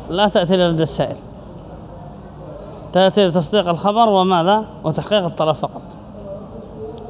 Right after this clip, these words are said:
قال: "ولا تجي جواب الاستفهام". قال بعضهم: "وتختص في الخبر". وعن الأخفش أنها تكون في الخبر الاستفهام، إلا أنها في الخبر أحسن من نعم،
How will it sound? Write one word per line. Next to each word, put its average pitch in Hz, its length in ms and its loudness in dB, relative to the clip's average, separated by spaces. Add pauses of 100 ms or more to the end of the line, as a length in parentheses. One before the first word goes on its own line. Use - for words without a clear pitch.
(2500)
قال: 208 180 6
"ولا 247 220 6
تجي 233 280 2
جواب 226 220 6
الاستفهام". 196 680 2 (140)
قال 233 300 6
بعضهم: 226 380 4
"وتختص 208 380 0
في 214 60 0
الخبر". 180 420 2 (840)
وعن 208 260 6
الأخفش 240 460 0
أنها 220 360 4
تكون 208 440 2
في 196 60 2
الخبر 208 420 2
الاستفهام، 196 640 2 (600)
إلا 233 300 6
أنها 202 240 4
في 175 60 2
الخبر 240 320 2
أحسن 208 360 0
من 165 220 4
نعم، 165 280 2